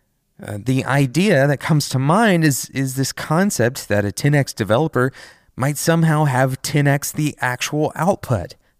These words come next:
that they're actually delivering ten times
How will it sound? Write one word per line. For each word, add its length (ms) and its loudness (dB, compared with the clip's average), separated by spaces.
that 120 -2
they're 180 -2
actually 380 -2
delivering 800 2
ten 340 0
times 640 -2